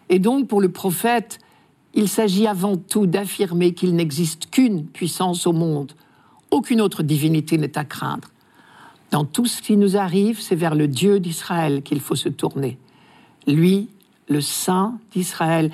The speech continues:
est totalement étranger à toutes les bassesses et les injustices des hommes. Ceux-ci n'ont donc aucune chance de survie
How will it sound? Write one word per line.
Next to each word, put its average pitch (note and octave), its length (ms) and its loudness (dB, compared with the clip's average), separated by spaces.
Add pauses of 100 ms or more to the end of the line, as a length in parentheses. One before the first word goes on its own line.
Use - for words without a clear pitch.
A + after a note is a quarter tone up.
(280)
est - 240 -2
totalement G3 580 0
étranger E3+ 580 0
à D#3+ 40 0
toutes D3+ 240 -4
les D#3 80 2
bassesses C#3+ 720 -6 (280)
et E3+ 80 4
les D3+ 180 2
injustices D3 540 -2
des C#3 240 -2
hommes. B2+ 300 -4 (880)
Ceux-ci E3 520 0
n'ont E3+ 140 0
donc E3 280 0
aucune F#3 360 -2
chance F#3+ 340 -4
de E3 120 -2
survie D3 560 -4